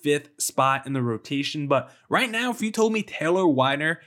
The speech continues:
entering the twenty twenty-two season is gonna be the number five starter for the D-backs,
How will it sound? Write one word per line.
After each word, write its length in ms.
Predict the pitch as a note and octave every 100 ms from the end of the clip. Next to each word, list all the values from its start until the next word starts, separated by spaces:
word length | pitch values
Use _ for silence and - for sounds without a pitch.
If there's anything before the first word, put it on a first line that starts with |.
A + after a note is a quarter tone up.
| _
entering 440 | D#3 E3+ - E3+ E3
the 100 | C3+
twenty 260 | - D3+
twenty-two 460 | D3 D3+ C#3 - C#3+
season 420 | C#3+ C#3 C3 C#3+
is 120 | D3 C#3
gonna 160 | F3
be 80 | F#3+
the 120 | F3
number 280 | D3 D3+ F3
five 340 | - D3+ D#3+
starter 300 | - D3+ D#3
for 100 | D3+
the 100 | D3+
D-backs, 560 | B2+ C#3 D#3 F3+ F#3